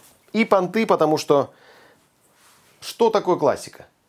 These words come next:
Для кого это вообще? Ну, кто нам доказ-, сможет доказать, что это классика или не классика? Вот. Я, конечно же, напишу все ингредиенты, потому что это кондитерка, без этого никак. Значит, здесь у меня сливочное масло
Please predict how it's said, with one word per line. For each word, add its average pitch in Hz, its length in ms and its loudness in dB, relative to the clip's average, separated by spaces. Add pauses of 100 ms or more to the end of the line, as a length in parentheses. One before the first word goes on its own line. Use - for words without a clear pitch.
(120)
Для 165 320 0
кого 196 400 2
это 117 200 -6
вообще? 82 300 -14
Ну, 139 140 -6
кто 220 400 2
нам 165 280 2
доказ-, 151 760 0
сможет 156 340 0
доказать, 156 460 -2
что - 160 -4
это 143 160 -2
классика 208 480 -2
или 156 140 0
не 147 120 -2
классика? - 440 -6 (180)
Вот. 90 240 -8 (440)
Я, 160 200 0
конечно 175 360 -4
же, 139 140 -2
напишу 143 460 -2
все 160 420 -2
ингредиенты, 135 640 -2
потому 117 260 -6
что 104 160 -14
это 104 80 -8
кондитерка, 127 540 -8
без 113 240 -4
этого 160 240 -2
никак. 117 500 -4 (640)
Значит, 113 300 -4
здесь 139 340 -2
у 160 60 -2
меня 135 160 0
сливочное 139 640 0
масло 113 480 -2